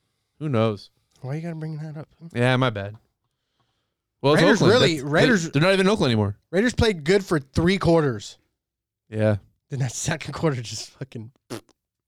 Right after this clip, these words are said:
Speaker 2: well, the defense did. The offense didn't do shit. <laughs>
Speaker 1: Yeah.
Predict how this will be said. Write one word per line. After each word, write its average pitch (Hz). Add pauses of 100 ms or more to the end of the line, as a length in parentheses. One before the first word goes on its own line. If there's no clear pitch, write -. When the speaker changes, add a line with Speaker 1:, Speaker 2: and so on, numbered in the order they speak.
(160)
Speaker 2:
well, 147
the 123
defense 113
did. - (680)
The -
offense 120
didn't 110
do 110
shit. -
<laughs> - (3250)
Speaker 1:
Yeah. 131